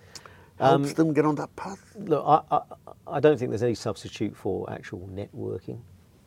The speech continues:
Speaker 1: Okay.
Speaker 2: Um, meeting people.
Speaker 1: Yeah, yeah, yeah.
Speaker 2: Making it known that that's the sort of thing that you're quite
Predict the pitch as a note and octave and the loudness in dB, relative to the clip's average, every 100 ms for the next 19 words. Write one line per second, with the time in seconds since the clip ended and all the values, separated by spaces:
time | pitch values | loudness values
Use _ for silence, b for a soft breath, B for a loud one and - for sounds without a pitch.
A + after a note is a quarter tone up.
0 | - - A#2+ - D3 - F#2+ F#2+ F#2 F2+ | -20 -8 -6 -4 -4 -6 -10 -10 -12 -14
1 | - G2+ F#2+ F#2 F#2+ F#2+ - F#2 - G#2 | -10 -6 -6 -6 -8 -8 -10 -10 -8 -10
2 | G#2 - F#2 E2+ G#2+ A2+ A#2+ A#2 B2+ A2 | -12 -10 -6 -6 -4 -6 -6 -6 -6 -4
3 | G#2 G2+ G2 - G2+ G2 G2+ F#2+ F#2+ - | -2 -4 -6 -6 -6 -6 -6 -8 -10 -8
4 | A2 - G#2+ - F#2+ F#2+ - G2+ G2 G#2 | -10 -10 -12 -10 -10 -10 -8 -8 -8 -8
5 | F#2 - - F#2+ | -10 -10 -10 -10